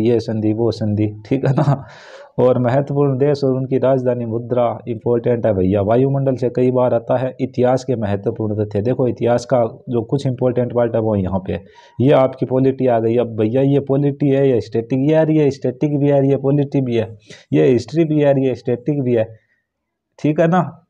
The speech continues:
तो समझ रहे होंगे, स्टैटिक मतलब जो गतिशील, जो हमेशा के लिए एक समान बना रहे, वो स्टैटिक है। जो चेंज होगा वो डायनेमिक है। अनुसूचियाँ आप याद करोगे, ठीक है ना। महत्वपूर्ण अनुच्छेद भैया ये बहुत ज़्यादा इंपॉर्टेंट चीज़ें हैं,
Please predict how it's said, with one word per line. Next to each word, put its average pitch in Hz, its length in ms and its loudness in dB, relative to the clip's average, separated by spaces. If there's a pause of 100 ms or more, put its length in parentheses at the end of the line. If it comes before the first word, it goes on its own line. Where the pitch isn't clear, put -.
(440)
तो 139 120 0
समझ 165 320 2
रहे 165 220 4
होंगे, 151 360 0
स्टैटिक 143 400 -2
मतलब 156 280 0
जो 143 140 2
गतिशील, 156 440 2 (140)
जो 135 140 2 (160)
हमेशा 139 400 0
के 135 100 2
लिए 135 160 4
एक 139 100 0
समान 127 300 -6
बना 123 200 0
रहे, 123 140 2
वो 120 160 0
स्टैटिक 120 420 -2
है। 120 100 2
जो 127 120 0
चेंज 143 320 0
होगा 123 220 0
वो 117 160 2
डायनेमिक 139 580 2
है। 123 100 0
अनुसूचियाँ 135 600 0
आप 120 120 0
याद 123 260 2
करोगे, 117 320 0 (840)
ठीक 139 160 0
है 147 60 4
ना। 143 100 2
महत्वपूर्ण 131 540 0
अनुच्छेद 139 380 2
भैया 117 340 2
ये 131 340 2
बहुत 127 300 0
ज़्यादा 135 280 2
इंपॉर्टेंट 127 520 -2
चीज़ें 117 300 -2
हैं, 98 200 -4